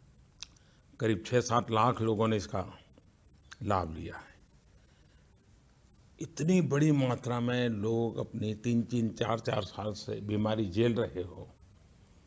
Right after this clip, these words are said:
और आज अगर उसको मुक्ति मिलती हो, तो मैं उसे कैसे असफल मान सकता हूँ? मेरे लिए तो सबसे बड़ा संतोष का विषय है। दुनिया आज क्लाइमेट चेंज, ग्लोबल वार्मिंग की चर्चा करती हो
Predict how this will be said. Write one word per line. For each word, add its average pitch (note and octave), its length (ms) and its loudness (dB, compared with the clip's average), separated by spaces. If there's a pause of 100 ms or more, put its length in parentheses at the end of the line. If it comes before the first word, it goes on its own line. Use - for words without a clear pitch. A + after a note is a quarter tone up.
(600)
और A2+ 160 4
आज A#2+ 200 6
अगर A#2 160 4
उसको A#2 260 -2
मुक्ति G#2+ 340 0
मिलती G#2 320 0
हो, - 240 -12 (800)
तो - 60 -10
मैं A#2+ 220 0
उसे D#3 240 0
कैसे - 560 0
असफल A#2 380 -2
मान F#2+ 260 -4
सकता - 360 -10
हूँ? - 160 -18 (1200)
मेरे G#2+ 240 2
लिए C3+ 160 6
तो C#3 160 2
सबसे B2 320 -4
बड़ा E3+ 140 0
संतोष C3+ 440 -2
का F3 100 -6
विषय C3 300 -6
है। - 300 -14 (760)
दुनिया A#2+ 440 8
आज B2+ 480 4 (840)
क्लाइमेट A2+ 480 8
चेंज, G#2+ 460 4
ग्लोबल G#2+ 300 4
वार्मिंग G#2 480 2
की G#2+ 80 0
चर्चा F#2+ 400 -4
करती F2+ 380 -8
हो - 240 -12